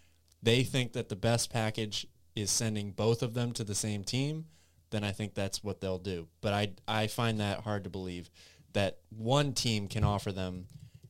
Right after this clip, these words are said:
a better package than multiple teams can for each individual.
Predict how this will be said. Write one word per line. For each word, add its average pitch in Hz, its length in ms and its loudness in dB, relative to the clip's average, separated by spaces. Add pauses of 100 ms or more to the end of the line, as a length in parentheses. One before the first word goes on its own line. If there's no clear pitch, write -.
a 104 120 2
better 101 320 2
package 95 640 -2
than 95 420 -4
multiple 98 520 0
teams 92 320 -4
can 90 240 -4
for - 180 -10
each 95 240 -6
individual. 87 540 -10